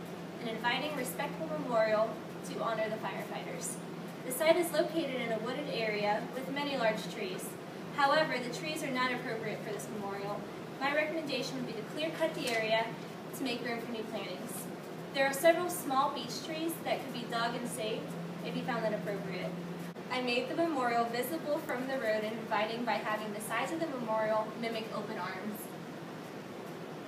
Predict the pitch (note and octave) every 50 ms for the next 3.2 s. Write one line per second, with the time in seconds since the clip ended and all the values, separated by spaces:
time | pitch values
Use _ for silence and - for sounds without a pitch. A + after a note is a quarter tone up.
0 | - - - - - - - - - - - - C4+ - - D4 C#4 C4 - D4+
1 | - - - F4 F4 E4 C4+ B3+ B3 C4 - - - C4 A#3 A#3 - - A#3+ A#3+
2 | - - G#3 B3 B3 - D4+ C#4 - - A#3+ G#3 G#3 - G#3 F#3+ - - - E3+
3 | F3+ F3+ -